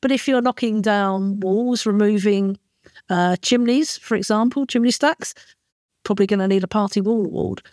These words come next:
as well as dealing with the freehold and all the rest of the other issues that go with it.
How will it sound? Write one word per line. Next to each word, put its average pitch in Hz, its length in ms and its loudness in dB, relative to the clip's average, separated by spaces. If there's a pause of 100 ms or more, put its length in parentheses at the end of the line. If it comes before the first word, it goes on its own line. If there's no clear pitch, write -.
(100)
as - 160 -2
well 226 120 2
as 190 120 -2
dealing 185 260 0
with 180 120 -2
the - 60 -8
freehold 180 480 0
and 180 100 -2
all 214 200 4
the 196 80 0
rest 196 240 -2
of 196 60 2
the 196 80 4
other 190 180 0
issues 170 320 -4
that 185 80 -8
go 175 160 -4
with 160 160 -6
it. 165 140 -10